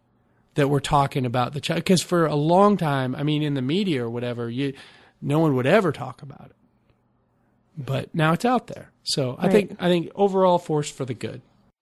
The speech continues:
Speaker 2: Well, and also it just seems really strange that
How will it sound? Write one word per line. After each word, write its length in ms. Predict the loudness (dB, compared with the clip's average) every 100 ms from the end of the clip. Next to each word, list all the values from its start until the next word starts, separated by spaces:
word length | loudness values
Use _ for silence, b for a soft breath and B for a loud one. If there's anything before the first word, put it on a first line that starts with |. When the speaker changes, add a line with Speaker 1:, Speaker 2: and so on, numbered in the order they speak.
| -4
Speaker 2:
Well, 320 | 2 4 2 0
and 160 | -2
also 420 | 0 -2 2 4
it 140 | 4 2
just 280 | -2 -2 -2
seems 460 | -2 0 -2 -4 -14 _ _ _ _ -12
really 800 | -4 0 2 2 2 4 2 -2 b b b
strange 640 | -8 -4 0 2 2 0
that 180 | 0 -2